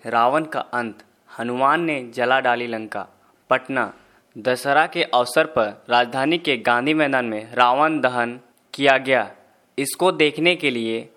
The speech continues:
वहां भारी भीड़ उमड़ी। पीएम मुहर्रम को ले दंडाधिकारियों की परिनियुक्ति। बेगूसराय, चौबीस व पच्चीस अक्टूबर को होने वाले मुहर्रम को ले जिला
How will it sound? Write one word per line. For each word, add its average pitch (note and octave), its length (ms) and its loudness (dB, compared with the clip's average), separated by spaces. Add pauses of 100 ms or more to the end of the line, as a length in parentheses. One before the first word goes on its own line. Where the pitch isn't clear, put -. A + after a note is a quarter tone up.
(140)
वहां B2+ 340 2 (240)
भारी C3+ 580 4 (220)
भीड़ C#3 320 -2 (120)
उमड़ी। C3+ 360 0 (280)
पीएम D3 460 2 (380)
मुहर्रम B2+ 560 2
को C3+ 200 -2
ले A#2 240 0 (300)
दंडाधिकारियों A#2+ 1080 0
की A#2 360 -6 (300)
परिनियुक्ति। B2 760 -2 (880)
बेगूसराय, B2 920 -2 (500)
चौबीस C3+ 460 4
व C3+ 160 2
पच्चीस B2+ 400 0
अक्टूबर C3+ 420 2
को B2+ 160 2
होने B2 320 -2
वाले B2 320 2
मुहर्रम B2 540 -2
को B2+ 200 0
ले B2 260 2
जिला A#2+ 320 0